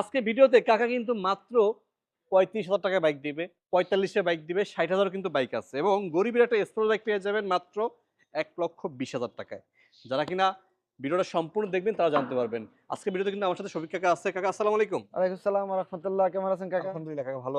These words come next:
Speaker 1: আছি। কি থাকবে আজকে ভিডিওতে কাকা?
Speaker 2: ওয়াটার কুলিং ইঞ্জিন, দুই হাজার বিশের মডেল, একুশের রেজিস্ট্রেশন, ডাবল ডিস্ক, সিবিএস।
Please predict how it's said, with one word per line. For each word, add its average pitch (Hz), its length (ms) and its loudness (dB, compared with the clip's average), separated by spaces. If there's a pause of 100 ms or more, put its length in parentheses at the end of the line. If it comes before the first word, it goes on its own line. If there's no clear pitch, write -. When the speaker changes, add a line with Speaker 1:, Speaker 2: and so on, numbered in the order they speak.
Speaker 1:
আছি। 117 180 -6
কি 247 160 -4
থাকবে 208 220 4
আজকে 190 200 -4
ভিডিওতে 156 200 -6
কাকা? 139 120 -8 (380)
Speaker 2:
ওয়াটার 208 360 8
কুলিং 240 200 2 (120)
ইঞ্জিন, 254 320 2 (140)
দুই 202 200 6
হাজার 220 200 2 (100)
বিশের 226 300 0
মডেল, 240 200 2 (100)
একুশের 226 340 4
রেজিস্ট্রেশন, 233 460 6 (140)
ডাবল 190 260 12 (100)
ডিস্ক, 240 160 4 (100)
সিবিএস। 226 520 8